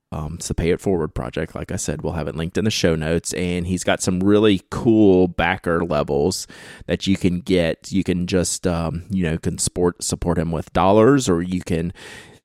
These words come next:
support him and get ink from Papier Plume, the Heart of Gold fountain pen ink, which I just, uh, received from him, uh, you know, to try a sample of. You can get Heart of Gold notebooks from our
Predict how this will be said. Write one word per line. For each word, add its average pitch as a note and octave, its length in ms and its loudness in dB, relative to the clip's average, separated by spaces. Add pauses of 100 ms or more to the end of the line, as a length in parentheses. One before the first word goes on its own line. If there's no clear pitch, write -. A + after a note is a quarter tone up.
(120)
support F#2 420 2
him F#2 240 2
and E2+ 140 -2
get D2+ 400 -4 (160)
ink A#2 260 2
from F2 220 -6
Papier F2 400 0
Plume, B2 420 2
the F#2+ 80 0
Heart F#2 220 0
of F2+ 60 0
Gold F#2 300 2
fountain - 360 -2
pen A#2 180 2
ink, C3 320 0
which - 160 -2
I E2 160 -2
just, F#2 540 0 (340)
uh, F#2 240 0
received G2 460 0
from G#2 180 -2
him, B2+ 320 2 (920)
uh, E2+ 440 0 (240)
you F#2 140 -2
know, F2+ 120 2
to F2+ 380 2
try E2+ 240 0
a E2 60 -2
sample G2 460 2
of. G#2 400 2
You F#2+ 120 2
can F2+ 160 -2
get F2 400 -2 (340)
Heart G#2 160 4
of F#2 100 -2
Gold G#2 280 4
notebooks A2+ 800 0
from F2+ 240 -2
our F2 320 -2